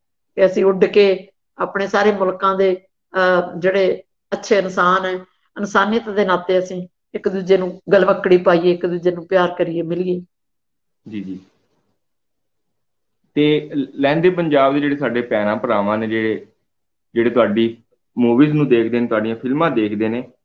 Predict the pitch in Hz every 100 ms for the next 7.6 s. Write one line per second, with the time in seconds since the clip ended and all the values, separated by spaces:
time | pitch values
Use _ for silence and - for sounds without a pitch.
0 | _ _ _ _ 170 185 190 185 180 190
1 | 151 143 156 156 160 - - 127 139 147
2 | 151 117 123 123 117 - 143 135 98 -
3 | _ 117 123 135 139 123 117 120 127 143
4 | 143 139 117 120 120 - _ 127 143 156
5 | 156 156 135 131 117 120 123 123 127 127
6 | - _ _ _ - 113 120 120 - 123
7 | 147 147 113 - 107 -